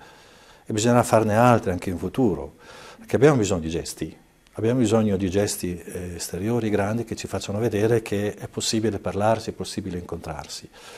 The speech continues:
Nessuno si faceva illusioni allora, e nemmeno ora, che sarebbe scoppiata la pace.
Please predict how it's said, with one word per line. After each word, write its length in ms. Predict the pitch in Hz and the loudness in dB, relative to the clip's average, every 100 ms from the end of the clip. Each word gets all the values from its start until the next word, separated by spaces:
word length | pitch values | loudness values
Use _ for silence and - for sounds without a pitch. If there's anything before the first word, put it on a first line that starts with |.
| - - - - | -18 -18 -18 -10
Nessuno 360 | - 117 - 170 | -2 -2 2 0
si 140 | - | 0
faceva 340 | - 90 107 101 | -2 -2 -2 -2
illusioni 380 | 101 92 104 92 | -2 0 0 0
allora, 400 | 90 104 131 143 | 2 4 4 2
e 40 | |
nemmeno 460 | 90 90 92 95 107 | -2 -2 -2 -2 -2
ora, 320 | 101 120 120 | 0 2 0
che 380 | - 98 110 107 | -2 0 0 0
sarebbe 320 | - 101 98 | -6 -6 -6
scoppiata 480 | - - - 90 87 | -8 -8 -8 -8 -8
la 80 | 82 | -10
pace. 360 | 73 - - | -14 -16 -20